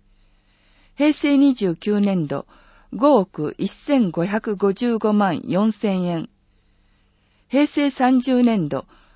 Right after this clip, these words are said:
三億二千六百十五万六千円。令和一年度、二億九百十五万五千円。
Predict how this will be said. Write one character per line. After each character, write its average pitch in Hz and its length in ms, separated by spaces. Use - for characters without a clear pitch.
三 294 340
億 170 500
二 190 180
千 202 380
六 165 140
百 240 380
十 233 260
五 226 140
万 208 420
六 170 240
千 196 340
円。 165 260
令 294 260
和 185 160
一 180 280
年 202 240
度、 135 180
二 285 240
億 202 460
九 320 220
百 175 360
十 240 280
五 226 140
万 208 360
五 175 140
千 196 340
円。 165 260